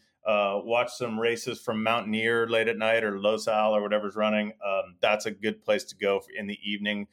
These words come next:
And I wanna bring up, um, if you do wanna get a really nice meal, there are two kind of standards, I feel. One is Pamplemousse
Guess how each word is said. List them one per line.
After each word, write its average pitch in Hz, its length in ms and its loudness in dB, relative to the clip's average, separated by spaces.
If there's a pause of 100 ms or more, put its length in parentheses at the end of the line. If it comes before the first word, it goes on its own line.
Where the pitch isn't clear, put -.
(240)
And 131 120 2
I - 20 4
wanna 180 240 2
bring 160 220 0
up, 127 280 2 (160)
um, 107 380 2 (400)
if 135 160 -2
you 156 120 -6
do 190 220 2
wanna 185 260 2
get 127 340 2
a 113 140 0
really 127 420 2
nice 107 340 2
meal, 92 420 -2
there 110 140 4
are 107 180 4
two 131 420 0
kind 113 260 -2
of - 80 -6
standards, 95 680 -4
I 87 140 -2 (100)
feel. 85 240 -8
One 127 220 2
is 131 100 0
Pamplemousse 98 840 -2